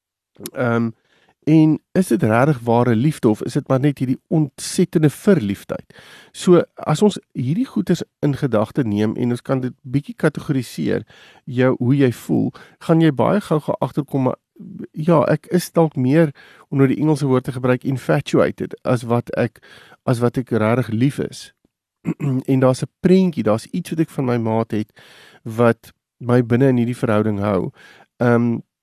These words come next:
iets wat ek dink kan gebeur, iets wat ek nog nie noodwendig gesien het nie. Maar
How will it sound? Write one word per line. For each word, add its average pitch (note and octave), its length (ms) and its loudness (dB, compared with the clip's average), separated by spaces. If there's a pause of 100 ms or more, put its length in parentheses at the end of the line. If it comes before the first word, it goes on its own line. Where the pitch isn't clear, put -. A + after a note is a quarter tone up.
iets - 180 -4
wat D#3 80 -4
ek A#2+ 160 -4
dink C#3+ 260 2
kan B2 220 -4
gebeur, G#2 420 -4
iets - 180 -8
wat C#3+ 140 -4
ek C3+ 140 -6
nog B2+ 180 0
nie F3 100 2
noodwendig B2 460 -2
gesien B2+ 340 -6
het G2+ 160 -4
nie. - 120 -8 (280)
Maar C#3 200 2